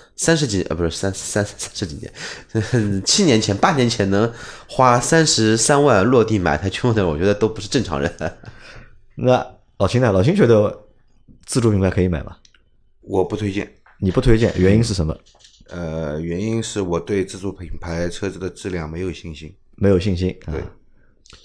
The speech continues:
Speaker 1: 其实我倒跟老秦的想法
Speaker 2: 这个，这个没有信心源于哪里？
Speaker 3: 是这样的啊，首先这个自主品牌的车呢，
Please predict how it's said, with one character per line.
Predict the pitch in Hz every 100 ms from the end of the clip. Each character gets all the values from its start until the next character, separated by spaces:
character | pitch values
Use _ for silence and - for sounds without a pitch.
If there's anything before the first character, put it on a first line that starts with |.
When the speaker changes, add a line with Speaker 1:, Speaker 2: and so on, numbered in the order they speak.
| _ _ _
Speaker 1:
其 | 127
实 | 156
我 | 90
倒 | - 127
跟 | 135
老 |
秦 | 139
的 | 147
想 | 107
法 | 104
Speaker 2:
这 | - 90
个， |
这 |
个 | 110
没 | 127
有 |
信 | 113 110
心 | 113
源 | 98 90 95
于 | 92
哪 | 78
里？ | 73 - _ _ _ _ _ _ _ _ _ _ _ _
Speaker 3:
是 | - 123
这 | 165
样 | 123
的 | 87
啊， | 76 78
首 | - 98
先 | 131 156
这 | 151
个 | 139 123 117
自 | 113 120
主 | 113
品 | 95
牌 | 87 104
的 | 107
车 | - 107
呢， | 95 82 80 78